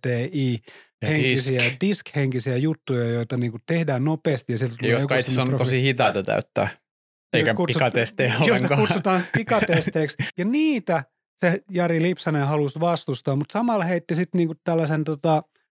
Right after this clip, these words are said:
Speaker 1: lapsen pesuveden mukana
Speaker 2: Mm.
Speaker 1: ränniin. Ja
Speaker 2: Mm.
Speaker 1: lapset ei viihdy ränneissä.
Speaker 2: Ei lapset viihdy ränneissä ja – joku teistä on ehkä käynyt joskus verenluovutuksessa. Miettikääpä tämmöstä, palattakaa mieleen. Ja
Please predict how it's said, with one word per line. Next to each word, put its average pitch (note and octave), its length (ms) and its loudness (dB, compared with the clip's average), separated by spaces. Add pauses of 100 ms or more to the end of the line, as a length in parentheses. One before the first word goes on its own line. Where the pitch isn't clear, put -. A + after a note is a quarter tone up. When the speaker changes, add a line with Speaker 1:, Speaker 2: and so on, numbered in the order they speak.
(120)
Speaker 1:
lapsen F3+ 460 0
pesuveden B2 640 0
mukana C3 640 -2 (340)
Speaker 2:
Mm. B2 280 -2
Speaker 1:
ränniin. A#2+ 680 -2 (240)
Ja A#2+ 100 2
Speaker 2:
Mm. A2+ 280 -2
Speaker 1:
lapset F#3+ 360 -4
ei F3 160 2
viihdy E3 320 0
ränneissä. A#2 680 -4 (220)
Speaker 2:
Ei D3+ 200 0
lapset F3 340 0
viihdy D3 180 2
ränneissä C#3+ 600 0
ja – A#2 160 2 (1040)
joku F#3+ 220 -2
teistä C3+ 280 0
on C3+ 40 0
ehkä C3+ 140 -6
käynyt C3+ 200 2
joskus A2+ 280 -10
verenluovutuksessa. G2+ 1300 -2 (640)
Miettikääpä A2 460 0
tämmöstä, G2+ 380 0
palattakaa C3+ 420 0
mieleen. A2+ 480 0
Ja G#2 100 -2